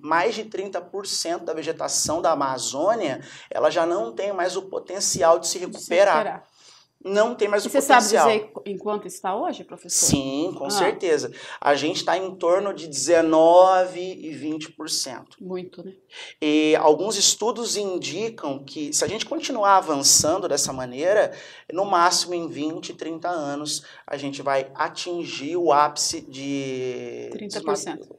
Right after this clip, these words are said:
Speaker 1: o ápice, que é trinta por cento, e aí é irreversível, né?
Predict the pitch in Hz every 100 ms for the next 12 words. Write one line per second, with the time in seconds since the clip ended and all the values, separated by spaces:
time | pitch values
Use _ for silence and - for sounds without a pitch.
0 | - 147 135 - - 151 143 143 143 165
1 | - 147 156 151 - - 175 190 220 214
2 | 202 214 233 - 214 190 131 123 127